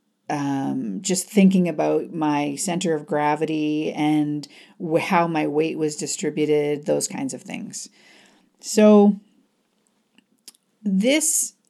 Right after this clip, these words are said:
well, let me say that the, the other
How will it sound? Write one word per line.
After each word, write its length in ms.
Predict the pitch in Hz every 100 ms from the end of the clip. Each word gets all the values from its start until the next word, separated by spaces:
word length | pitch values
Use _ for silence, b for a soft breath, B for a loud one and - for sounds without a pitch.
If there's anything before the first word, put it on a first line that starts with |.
| _
well, 220 | 208 185 160
let 180 | 175
me 120 | 202 185
say 400 | 196 165 147 151
that 580 | 160 160 156 147 - - b b b b b b b b _ _ _ _ _ _ _ _ _ _ _ _ _ _ _
the, 400 | 196 214 208 - _ _
the 260 | 185 214 214
other 580 | 214 247 285 285 285